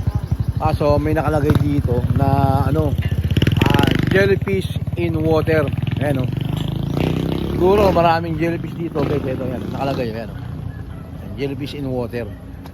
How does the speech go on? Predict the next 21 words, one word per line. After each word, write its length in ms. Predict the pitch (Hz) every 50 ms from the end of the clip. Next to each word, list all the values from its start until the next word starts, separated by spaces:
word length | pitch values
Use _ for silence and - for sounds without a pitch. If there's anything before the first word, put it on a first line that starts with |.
| - - -
Siguro 320 | 151 156 175 190 190 190
sa 160 | 170 - 180 170
ngayon, 320 | 170 170 156 143 143 147
may, 160 | 143 139 143
ah, 400 | 143 143 143 147 147 147 147 143
sabi 240 | 127 156 147 147 143
sa 160 | 120 160 151
akin 160 | 139 143 147
ng, 120 | 147 147 147 147 139
ano, 160 | 131 127 127
ng, 180 | 127 135 135 135 135 135 135
ah, 80 | 127
caretaker. 640 | 98 139 139 131 - - 135 131 123 113 113 110 104 101 - - - - - - - - - - - -
Sa 80 | 160 156
ngayon 320 | 170 175 185 185 180 175
daw, 160 | 160 156 147
umaga, 480 | 151 151 160 160 156 151 147 131 135 127
wala 240 | 127 143 147 139 139 139
pang, 160 | 147 143 139
ah, 160 | 139 139 135 127
jellyfish. 560 | 123 143 143 131 131 127 - 143 135 123